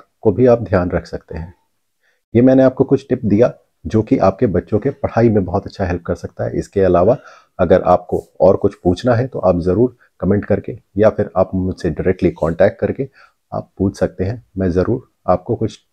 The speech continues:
एडिशनल टिप देने की कोशिश करूँगा। I hope ये अच्छा लगा होगा। अच्छा लगा होगा तो इसको शेयर करिए। श्री यंत्र जैसा मैंने बताया कि स्टडी टेबल पर रखें लाल कपड़े के ऊपर, वो बहुत अच्छा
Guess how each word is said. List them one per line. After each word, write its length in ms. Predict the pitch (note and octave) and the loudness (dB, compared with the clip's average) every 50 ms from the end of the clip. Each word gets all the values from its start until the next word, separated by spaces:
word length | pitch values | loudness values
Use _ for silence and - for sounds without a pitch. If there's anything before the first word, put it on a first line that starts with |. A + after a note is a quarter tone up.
| _ _ _ _ _ _ | _ _ _ _ _ _
एडिशनल 320 | F#2+ F2+ F#2 - - F#2+ E2+ | -2 -2 -2 -2 -4 -8 -6
टिप 140 | - D#2+ | -6 -6
देने 240 | E2 E2+ E2 D#2+ F2 F2+ | -6 -4 -4 -4 -4 -6
की 100 | - - - _ _ | -6 -10 -12 _ _
कोशिश 240 | - E2+ - - - | -12 -12 -12 -14 -18
करूँगा। 400 | _ - - - - _ - _ _ - | _ -18 -18 -18 -18 _ -20 _ _ -10
I 60 | F2 | -2
hope 200 | E2+ G#2+ G#2+ G#2+ | -2 -2 0 2
ये 60 | G#2 | 2
अच्छा 260 | G2 F#2+ - - - A2 | 2 2 0 -4 -4 -2
लगा 200 | G#2+ G#2 G2+ A2 | -2 -2 -2 -2
होगा। 260 | A2 A2 A2+ D3+ E3 | -2 -2 -4 -6 -10
अच्छा 200 | - - - - | -12 -4 -2 0
लगा 200 | E2+ E2+ E2 F2+ | 0 0 0 0
होगा 200 | F2+ F#2 F#2+ A#2 - | -2 -2 -2 -6 -6
तो 120 | - C#3 | -2 -2
इसको 240 | B2+ - - - A#2+ | -2 -2 -4 -10 -10
शेयर 260 | - - F2+ E2+ E2 | -6 -2 -2 -2 -2
करिए। 280 | E2+ D#2+ - D2+ D2+ _ _ _ _ _ _ _ _ _ _ _ | -4 -12 -12 -12 -18 _ _ _ _ _ _ _ _ _ _ _
श्री 240 | _ _ B2+ C#3 D3 | _ _ 4 4 6
यंत्र 240 | C3+ B2+ - C#3 C3 - _ _ _ | 4 2 -2 -6 -8 -8 _ _ _
जैसा 200 | G#2+ G2+ - A2+ | 0 0 2 2
मैंने 200 | G#2+ A2 G#2+ G#2+ | 2 2 2 2
बताया 300 | F#2+ F#2+ F#2 F#2+ G2+ B2 A#2+ | 2 2 2 2 0 0 -6
कि 180 | - _ A2 | -6 _ -6
स्टडी 280 | - - - E2+ F2 G2 | -2 -2 -2 0 0 2
टेबल 220 | F#2+ G2 F2+ G2 | 2 2 2 2
पर 160 | F#2+ - G2 - | 0 0 -2 -4
रखें 240 | E2+ - - E3 D3 - _ F2 | -4 -4 -4 -8 -8 -8 _ -2
लाल 240 | F2 F2 F#2 A2+ | 0 2 2 0
कपड़े 260 | A#2+ - F2 - G2+ F#2 | 0 -4 -2 0 0 0
के 120 | - G2 | 0 -2
ऊपर, 180 | F#2 - - - - _ - - _ _ _ _ _ | -6 -4 -8 -12 -12 _ -20 -20 _ _ _ _ _
वो 80 | C#3+ B2+ | 0 2
बहुत 200 | G2+ F#2+ F#2+ F2+ | 2 0 0 0
अच्छा 220 | F2 - - A2+ | -4 -8 -10 -16